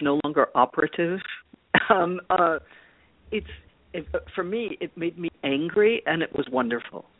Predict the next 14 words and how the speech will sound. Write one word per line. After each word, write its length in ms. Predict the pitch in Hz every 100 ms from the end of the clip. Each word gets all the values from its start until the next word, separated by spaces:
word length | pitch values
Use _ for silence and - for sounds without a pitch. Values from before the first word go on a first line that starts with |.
| _ _ -
at 180 | 156
the 80 | 160 -
same 160 | 127 127
time. 360 | - 113 110 -
It's 160 | -
like 140 | 156 151
you 240 | 156 185
hold 340 | 165 196 185 165
on 300 | 143 165 185
to 60 | 170
yourself. 600 | 160 147 - - 127 160 - - - - - - - -
Um, 360 | 165 151 135 135
I 80 | 165
think 180 | 185